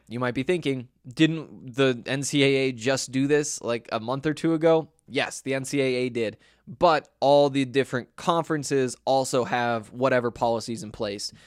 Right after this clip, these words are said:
and basically all the conferences have gotten rid of this interconference transfer rule. Um, so, again, it, it doesn't, it do-, I don't have <laughs> much to say about it. You know, there isn't much to say,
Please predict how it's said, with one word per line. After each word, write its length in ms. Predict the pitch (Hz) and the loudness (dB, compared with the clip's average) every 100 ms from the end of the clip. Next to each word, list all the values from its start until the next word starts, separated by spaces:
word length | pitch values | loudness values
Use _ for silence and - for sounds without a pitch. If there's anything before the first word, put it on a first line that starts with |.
| _ | _
and 160 | - 135 | -8 -4
basically 520 | 139 151 143 151 147 | 0 0 0 -2 0
all 180 | 113 131 | 2 2
the 80 | 123 | 2
conferences 560 | - 123 127 120 127 | 0 -2 -2 -8 -8
have 160 | 113 117 | -8 -8
gotten 300 | - 110 110 | -4 -4 -6
rid 180 | 107 117 | -6 -4
of 100 | 127 | -2
this 220 | 135 127 | -2 -4
interconference 800 | - 127 131 139 131 139 139 - | -10 -10 -10 -6 -6 -6 -10 -10
transfer 420 | - 131 139 - | -6 -6 -6 -6
rule. 440 | 139 143 151 156 - _ _ | -4 0 2 2 -2 _ _
Um, 480 | - 113 110 113 98 _ _ _ _ | -6 -6 -6 -10 -16 _ _ _ _
so, 500 | - - 131 117 107 - _ _ _ _ _ | -6 2 4 4 0 -8 _ _ _ _ _
again, 280 | - 139 135 | -4 0 0
it, 140 | - 135 | -2 -4
it 140 | 131 | -2
doesn't, 420 | 123 151 147 131 - _ _ _ _ _ _ _ _ _ _ _ _ _ _ _ _ _ - | 2 2 2 -2 -8 _ _ _ _ _ _ _ _ _ _ _ _ _ _ _ _ _ -4
it 180 | 147 135 | -2 0
do-, 260 | 151 - - 117 | -2 -2 -16 -4
I 160 | - 151 | 4 8
don't 220 | 165 165 | 8 6
have 200 | 135 127 | 4 2
<laughs> 120 | 160 | 4
much 180 | 208 - | 4 4
to 80 | - | 2
say 280 | 139 - 160 | 2 6 6
about 320 | 156 165 165 | 8 6 6
it. 180 | 175 - - | 4 -2 -8
You 160 | 120 | -2
know, 100 | 135 | 2
there 160 | 135 139 | 6 6
isn't 300 | 143 135 95 | 4 0 -2
much 340 | 131 127 - | -2 -2 -8
to 220 | - 139 | -2 0
say, 400 | 147 165 156 160 | 2 2 4 2